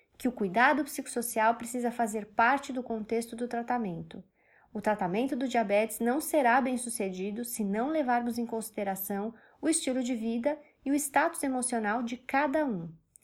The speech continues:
Assim, são claramente indicados monitorar frequentemente e fazer triagens levando em consideração aflição, angústia, depressão, ansiedade, questões alimentares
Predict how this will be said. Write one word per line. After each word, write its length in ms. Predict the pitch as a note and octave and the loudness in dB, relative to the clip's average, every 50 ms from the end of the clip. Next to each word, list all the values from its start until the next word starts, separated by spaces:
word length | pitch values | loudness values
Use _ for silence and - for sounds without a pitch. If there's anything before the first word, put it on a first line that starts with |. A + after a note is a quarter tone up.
| - _ _ _ _ - - _ _ | -20 _ _ _ _ -20 -20 _ _
Assim, 540 | - A3 A3+ A#3 - - C4 C4+ D4+ F4 E4+ - | -2 -2 -2 0 0 0 0 0 0 -2 -4 -4
são 240 | - - B3+ A#3+ | -2 0 0 0
claramente 760 | A#3 A#3 - C#4 D4 E4 F#4 F#4+ F#4+ E4+ D#4+ D#4 D4+ - - D4 | -2 -2 0 2 2 4 4 4 2 2 2 0 0 0 0 0
indicados 720 | C4+ C4 C#4 C4+ - - G3 F3+ - E3 D#3+ E3 E3 - | 0 0 0 -2 -2 -2 -2 -2 -2 -2 -6 -8 -6 -4
monitorar 720 | F#3+ F#3 G#3 B3 D4+ D#4+ E4 D#4+ - C4 A#3+ A3+ A3+ B3 C#4+ | -2 0 2 2 2 2 0 0 0 2 4 4 4 4 2
frequentemente 1000 | - - C#4 C4+ - B3 A3+ A3+ - G#3+ G3+ F#3 F#3 F#3 G3 G3 - - - - - - - _ | 0 -2 -6 -4 -4 -4 -4 -4 -4 -4 -4 -4 -4 -4 -4 -6 -8 -10 -12 -12 -16 -20 -10 _
e 80 | - A#3 | -4 0
fazer 500 | - - A3 A3 G#3 A#3 A#3+ B3+ B3+ - | 2 4 2 4 4 4 2 2 0 -2
triagens 680 | - A#3 A3+ G3 F#3 F#3+ G#3 A#3 A#3 G#3+ G#3+ F#3+ F#3+ | -2 2 4 4 4 6 4 4 2 0 -2 -2 -2
levando 340 | G#3+ G#3 F#3+ G3 A3 A#3 A#3+ | -2 -2 0 0 0 0 0
em 40 | A#3 | -2
consideração 880 | A#3 A3 G#3+ G#3 - - G#3 G3+ G3+ G3 G3 - - F#3 E3 D3+ D#3+ D#3+ - - - _ | -4 -6 -6 -6 -6 -4 -2 -2 -2 0 0 -2 -2 -2 -2 -4 -6 -8 -14 -20 -18 _
aflição, 840 | - - C#4 D4 - C#4 B3 - - - G3+ G3 G3 G3 G3+ G#3 - - | -2 -2 -2 0 0 -2 -2 -4 -2 2 2 4 4 4 2 -2 -4 -2
angústia, 840 | A#3+ C4+ C#4 B3+ G#3+ G#3 G#3+ G#3 G#3 G3+ G3+ G3+ - - A3 G3+ G3 | 0 0 0 0 -2 -2 -4 -4 -2 -2 -4 -6 -6 -8 -8 -8 -8
depressão, 800 | G#3 G3+ B3+ C#4 C#4 - A#3+ A3+ A#3 - - G3 F#3+ F#3+ F#3+ G3+ - - _ _ _ - | -2 0 2 2 2 2 0 -2 0 -2 -2 0 0 0 -2 -4 -8 -12 _ _ _ 0
ansiedade, 920 | B3+ C4+ C#4 C4 - B3+ A3+ G3+ G3 F3+ F#3 G3 G3 G3 F#3+ G#3 G#3 G#3 - _ _ _ - | 0 2 2 2 0 0 0 2 2 2 4 4 2 0 -2 -6 -10 -12 -14 _ _ _ -6
questões 480 | - A3 G#3+ - - C4 C#4 C#4+ C4+ | -4 -4 -2 0 2 4 4 4 4
alimentares 840 | C4 A3+ A3 G#3 G3 F#3 F#3 F#3 - F#3 G3+ A3 A3 A#3 B3+ A#3+ - | 2 2 2 0 0 -2 0 2 4 4 4 4 2 -2 -4 -6 -6